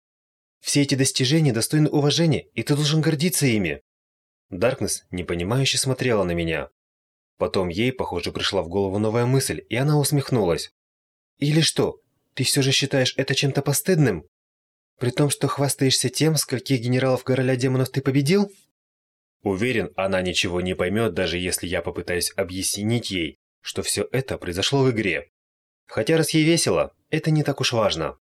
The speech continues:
«Казума, я помню, ты говорил, что не можешь вернуться на родину.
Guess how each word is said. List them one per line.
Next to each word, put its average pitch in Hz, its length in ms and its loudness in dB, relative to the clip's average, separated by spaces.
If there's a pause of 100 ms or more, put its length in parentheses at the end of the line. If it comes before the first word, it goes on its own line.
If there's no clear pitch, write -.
(560)
«Казума, 139 520 2
я 147 160 0
помню, 156 520 2 (200)
ты 147 120 0
говорил, 143 340 2
что - 180 0
не 156 100 4
можешь 165 240 2
вернуться 156 380 2
на 160 100 4
родину. 104 480 2